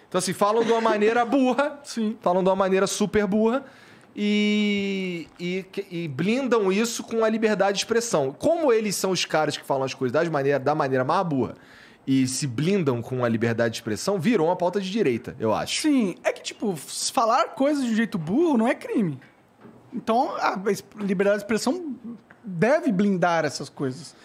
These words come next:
Speaker 2: As pessoas devem ter o direito de falar coisas burras.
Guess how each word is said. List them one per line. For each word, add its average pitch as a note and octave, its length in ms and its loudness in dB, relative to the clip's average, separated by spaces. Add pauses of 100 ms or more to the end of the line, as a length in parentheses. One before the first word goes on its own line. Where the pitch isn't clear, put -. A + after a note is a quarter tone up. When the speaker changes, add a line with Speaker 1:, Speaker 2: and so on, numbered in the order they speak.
(200)
Speaker 2:
As - 60 -20
pessoas F#3+ 380 -4
devem C4+ 360 2
ter C4 180 0
o C4+ 100 4
direito G3+ 420 2
de G3+ 100 -4
falar G3+ 220 2
coisas G#3 280 -2
burras. A3 380 0